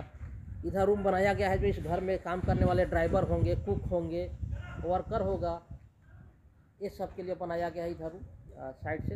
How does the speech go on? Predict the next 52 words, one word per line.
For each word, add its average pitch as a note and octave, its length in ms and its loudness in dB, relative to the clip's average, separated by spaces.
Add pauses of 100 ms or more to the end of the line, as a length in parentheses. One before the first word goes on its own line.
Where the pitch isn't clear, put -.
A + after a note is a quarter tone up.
(160)
देखिए - 320 4
ये - 80 2
सब - 260 -2
दिया D3+ 200 -4
गया D3+ 160 -6
है। D3 140 -12 (960)
ये D#3+ 80 -6
सब - 220 -2
रूम F3+ 160 -2
जो E3+ 100 -8
है, F3 100 -6
आ, - 840 -6
इस E3 220 -2
घर F3+ 200 -8
के F#3+ 140 -8
worker F3 340 0
लोग F#3+ 160 0
के F#3 60 4
लिए F#3 80 4
इधर F3 180 0
रहने E3+ 260 -4
के E3 140 -10
लिए D3+ 140 -8
है, - 160 -6 (1160)
है F#3 80 -12
ना। E3+ 80 -10 (1900)
और D#3 80 -4
इस D#3 80 -10
घर D#3 200 -2
में, F#3 200 4
आ, D#3+ 360 -2 (500)
owner E3+ 240 0
का F3+ 160 0
हो E3 160 -2
सकता G3 220 -4
है F#3 80 0
इधर F3+ 200 -2 (100)
kitchen F#3 260 -8
भी F#3 100 -4
बनेगा, F3+ 320 0
खाना E3+ 260 -2
बनाने E3+ 260 -2
के F3 80 -12
लिए F3 100 -2
बाहर E3+ 280 -2
भी F3 200 -6
होता E3 260 -10
है E3+ 80 -2
इन E3+ 60 -2
लोग E3+ 100 -2
का F3 80 -2
किचन F#3 360 -8